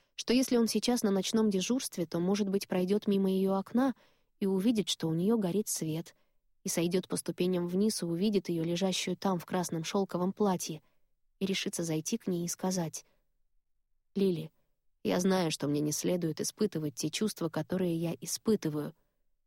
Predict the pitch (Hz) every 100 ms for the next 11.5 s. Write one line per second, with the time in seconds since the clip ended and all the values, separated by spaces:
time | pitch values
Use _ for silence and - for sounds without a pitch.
0 | - 196 185 165 156 - 160 160 156 147
1 | 151 165 - 151 143 139 139 139 135 -
2 | - - _ _ _ _ _ - 202 180
3 | 180 170 160 - 156 151 147 170 156 165
4 | 165 147 143 - 151 151 147 147 143 -
5 | _ _ _ _ - 220 208 175 165 156
6 | 190 165 - 127 143 151 - 143 139 143
7 | 143 139 135 - - - _ _ _ _
8 | _ _ _ _ _ _ 202 202 214 -
9 | 175 170 170 160 156 156 147 - 143 151
10 | - _ _ _ _ _ _ - 220 262
11 | 233 220 - 160 143